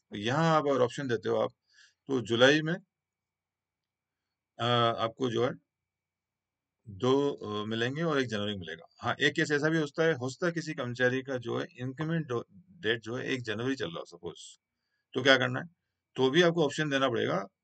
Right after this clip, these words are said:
तो आपको up to option तक नेक्स्ट जो लेवल है आपका, जैसे मान लीजिए यहाँ पे अड़तालीस सौ, हम मान लेते हैं छियालीस सौ यहाँ पर, तो छियालीस सौ जो नेक्स्ट होगा आपका अड़तालीस सौ में, वो आपको चलेगा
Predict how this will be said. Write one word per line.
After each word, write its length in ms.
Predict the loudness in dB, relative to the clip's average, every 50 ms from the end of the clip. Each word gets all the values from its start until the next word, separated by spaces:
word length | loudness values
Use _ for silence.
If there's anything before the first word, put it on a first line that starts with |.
| _ _ _ _ _ _
तो 80 | -8 -6
आपको 320 | -4 -4 -4 -4 -6 -6
up 320 | -4 -4 -6 -6 -4 0 4
to 160 | 6 6 6
option 280 | 4 0 -4 -6 -4 -4
तक 120 | -4 -4 -2
नेक्स्ट 320 | 0 0 2 0 0 -4 _
जो 140 | -2 -2 0
लेवल 340 | 2 2 2 4 4 2 2
है 60 | 2
आपका, 320 | 0 0 0 0 0 0 0
जैसे 220 | -2 -4 -6 -6
मान 140 | -4 -4 -2
लीजिए 160 | -2 -2 -2
यहाँ 140 | -2 -4 -2
पे 100 | -2 -4
अड़तालीस 340 | -4 -2 -2 -4 -4 -4 -6
सौ, 140 | -8 -8
हम 100 | -6 -4
मान 160 | -4 -4 -4 -6
लेते 160 | -6 -10 -10
हैं 40 | -10
छियालीस 360 | -8 -2 -2 -2 0 -2 -4 -8
सौ 100 | -10 -10
यहाँ 120 | -10 -10
पर, 120 | -10 -12 -16
तो 580 | -16 -18 _ _ _ _ _ _ _ _ -14
छियालीस 340 | -6 0 2 2 2 2 2
सौ 140 | 0 -2 -2
जो 120 | -2 -2
नेक्स्ट 280 | 0 0 -2 -2 -2 -2
होगा 200 | -2 0 2 2
आपका 200 | 0 0 -2 -4
अड़तालीस 300 | -4 -2 -4 -4 -4 -6
सौ 120 | -10 -10
में, 80 | -10 -8
वो 160 | -4 -2 -2
आपको 180 | -2 -2 -4 -6
चलेगा 360 | -6 -4 -2 -2 -2 -4